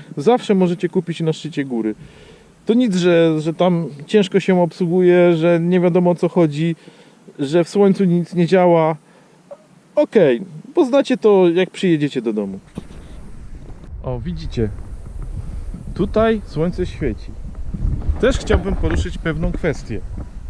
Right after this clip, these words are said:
Bo w górach na przykład słońce nie świeci. E, słońce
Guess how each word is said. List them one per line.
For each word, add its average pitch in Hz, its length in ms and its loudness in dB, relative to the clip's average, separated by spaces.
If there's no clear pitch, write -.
Bo 208 180 -2
w 220 80 -6
górach 185 360 0
na 202 80 -2
przykład 170 460 -4
słońce 190 400 -6
nie 277 140 -2
świeci. 170 520 -6
E, 180 400 -4
słońce 202 680 0